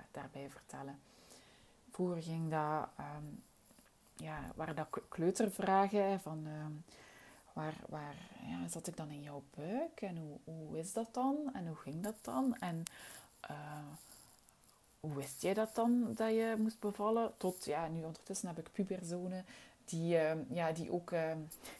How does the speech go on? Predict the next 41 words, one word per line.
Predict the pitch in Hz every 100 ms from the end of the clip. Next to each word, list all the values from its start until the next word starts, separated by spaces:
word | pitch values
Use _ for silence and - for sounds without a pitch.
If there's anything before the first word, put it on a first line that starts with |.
| - - -
in | 196
de | 190
les | 180 175
biologie | 180 175 165 - 202
leren | 190 185 185 -
over | 175 180 165
voortplanting, | 175 196 - - 190 190 185 180 185 185 -
eh, | 170 170 170 -
en | 175
de |
fase | 170 - 170 180 175
van, | 170 165 170 170 - - -
van | 165 185 190
de | 180
bevalling | 160 160 165 196 190
enzovoort. | 175 151 160 196 196
En | 165
stellen | - 156
zij | 156 156
dus | 151
ook | 156 -
helemaal | 156 151 -
andere | 156 175 151
vragen, | 143 143 143 147 151 147 - - - -
eh, | - 156 151 143
daarover, | 156 151 156 156 156 -
eh, | - 143 151
waar | 156
ik | 156
dan | 147
ook | 143 -
mijn | 165
persoonlijke | - - 165 156 156
verhaal | 143 135 139 143
over, | 147 147 147 - -
ehm, | 139 143 156 - _ - - _ _ _ _ _ _ - -
vertel | 143 139 - 147 151
en | 156
met | 147
hen | 147 139
deel. | 139 143